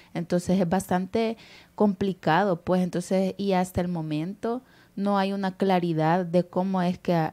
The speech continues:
está funcionando este plan de control territorial. También la compañera ya hablaba sobre la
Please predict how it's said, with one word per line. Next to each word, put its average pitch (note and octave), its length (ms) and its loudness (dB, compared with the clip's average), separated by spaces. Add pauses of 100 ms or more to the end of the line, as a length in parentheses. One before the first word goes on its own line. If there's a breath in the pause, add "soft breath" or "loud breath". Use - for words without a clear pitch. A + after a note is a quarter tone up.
(100)
está F3 340 0
funcionando F3+ 840 -2
este E3+ 220 0
plan D#3+ 340 0
de D#3+ 120 2
control D#3 420 -2
territorial. D#3 640 -2
También D#3+ 340 -4
la D#3+ 140 -4
compañera F3 580 0
ya E3 240 0
hablaba D#3+ 420 -2
sobre D#3+ 380 -2
la D#3 300 -4